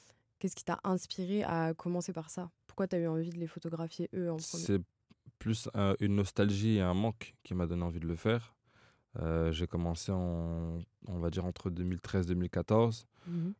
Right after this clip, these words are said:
Speaker 2: à une période où il y avait pas encore cette, cette, euh, cette mode et cet intérêt pour les quartiers populaires. Clairement, quand j'ai commencé à faire de la photo, que ce soit dans Paris ou que ce soit en banlieue, tout le monde me disait, « Mais ça sert à rien. »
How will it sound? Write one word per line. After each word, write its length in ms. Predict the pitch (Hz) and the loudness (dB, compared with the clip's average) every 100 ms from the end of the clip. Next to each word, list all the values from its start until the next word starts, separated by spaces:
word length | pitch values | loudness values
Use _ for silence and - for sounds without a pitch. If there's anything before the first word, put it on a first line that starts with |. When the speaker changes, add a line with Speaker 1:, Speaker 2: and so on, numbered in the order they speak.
| - | -4
Speaker 2:
à 160 | 87 | 0
une 100 | 87 | 0
période 380 | 85 87 95 90 | 2 4 4 4
où 440 | 92 90 87 87 87 | 2 2 4 4 2
il 60 | |
y 20 | 85 | 2
avait 140 | 82 | 2
pas 120 | - | 2
encore 280 | 101 - 90 | 0 0 -4
cette, 180 | - 85 _ _ | -4 -4 _ _
cette, 380 | - 92 85 - | -4 -2 -2 0
euh, 480 | 90 85 85 87 85 | 0 2 2 0 -2
cette 260 | - 85 | -4 -2
mode 460 | 92 95 98 98 90 | 2 6 8 6 6
et 80 | 87 | 0
cet 300 | - 90 85 | 0 -2 0
intérêt 360 | 92 95 90 92 | 0 2 2 2
pour 180 | - 90 | 2 0
les 100 | 82 | 0
quartiers 240 | 82 - | -4 -4
populaires. 640 | 85 - 87 95 101 - _ _ | -6 -4 2 4 2 -2 _ _
Clairement, 380 | - 87 90 95 | -2 0 0 0
quand 100 | 90 | -2
j'ai 120 | 85 | -4
commencé 260 | 87 87 90 | -4 -2 -2
à 40 | |
faire 140 | - | -2
de 60 | 85 | -4
la 60 | 82 | -4
photo, 440 | 85 - 95 92 - - - - - | -6 0 0 0 -4 -18 -20 -20 -4
que 80 | 101 | -2
ce 140 | 92 | -2
soit 160 | - 90 | -2 0
dans 160 | 90 | 0
Paris 400 | 87 92 95 101 | 2 4 4 4
ou 140 | 95 87 | 4 0
que 60 | - | -4
ce 60 | |
soit 520 | 85 90 87 85 85 - | -4 0 0 2 -2 -2
en 140 | 92 | -2
banlieue, 360 | 87 90 98 101 | 0 2 4 2
tout 120 | - | 0
le 40 | 95 | 0
monde 80 | 92 | 0
me 100 | 85 | 0
disait, « 320 | 85 87 92 | 0 2 2
Mais 320 | 87 82 82 | 2 0 -2
ça 140 | 82 85 | -6 -8
sert 160 | 82 | -6
à 100 | 82 | -4
rien. » 240 | 80 98 | -2 -2